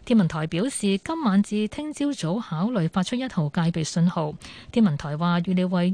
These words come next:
於南海北部嘅低壓區會逐漸靠近廣東西部沿岸，並稍為增強，但仍同香港保持一段距離。預計本港普遍風勢喺短期內不會明顯增強。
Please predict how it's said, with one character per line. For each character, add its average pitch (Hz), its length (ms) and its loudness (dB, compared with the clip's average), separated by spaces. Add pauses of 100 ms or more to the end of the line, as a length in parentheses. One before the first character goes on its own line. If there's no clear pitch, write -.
於 285 120 0
南 151 300 2
海 175 240 0
北 - 140 -8
部 170 180 0
嘅 180 160 0
低 247 220 -2
壓 175 140 2
區 240 340 -2 (300)
會 254 200 2
逐 226 180 -2
漸 214 260 4
靠 233 280 0
近 190 240 2
廣 185 300 2
東 302 240 -4
西 285 300 -2
部 160 180 0
沿 135 260 -6
岸， 151 260 2 (280)
並 175 200 4
稍 175 320 0
為 147 140 0
增 226 220 2
強， 143 320 -2 (260)
但 269 200 0
仍 156 280 4
同 151 260 0
香 294 280 -2
港 190 260 2
保 180 160 0
持 - 160 -2
一 170 100 2
段 170 160 2
距 170 120 -2
離。 160 360 2 (360)
預 254 100 2
計 285 220 0
本 277 260 2
港 202 240 2
普 190 220 -2
遍 208 200 4
風 294 280 -4
勢 202 260 -2
喺 214 80 0
短 202 220 2
期 156 140 -4
內 160 300 0
不 269 140 -6 (160)
會 160 140 2
明 135 260 0
顯 175 160 4
增 240 220 0
強。 143 260 -2